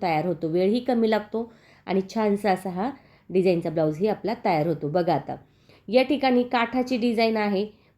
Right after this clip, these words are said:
मस्त अशी दिसते, छोटा काठ आहे पण तरीही खूप सुंदर अशी ही डिझाईन या ठिकाणी आपली तयार होणार आहे. त्यामुळे तुम्ही व्हिडिओ शेवटपर्यंत बघा.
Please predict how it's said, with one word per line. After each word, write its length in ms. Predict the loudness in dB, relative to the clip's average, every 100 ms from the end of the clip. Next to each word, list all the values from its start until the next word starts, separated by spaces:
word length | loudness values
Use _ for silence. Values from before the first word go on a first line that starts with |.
| -4
मस्त 280 | -4 0
अशी 220 | -2 0 -2
दिसते, 420 | -2 -2 -6 -2
छोटा 240 | 0 2 0
काठ 280 | 0 0 0
आहे 200 | 0 -2
पण 260 | -2 -4 -2
तरीही 380 | -2 -2 -2 -4
खूप 180 | -6
सुंदर 360 | -4 -2 0 0
अशी 200 | 0 -2
ही 140 | -2
डिझाईन 340 | 0 0 0 0
या 60 |
ठिकाणी 360 | -2 -2 -2 -2
आपली 300 | -2 -2 -4 -6 -18 -20 _ 2
तयार 220 | 4 4
होणार 300 | 2 0 -2
आहे. 380 | -2 -4 -8 _ _
त्यामुळे 420 | -2 2 2 2
तुम्ही 240 | 0 0 2
व्हिडिओ 220 | 2 2
शेवटपर्यंत 640 | 0 0 0 0 0 0 0
बघा. 260 | 0 0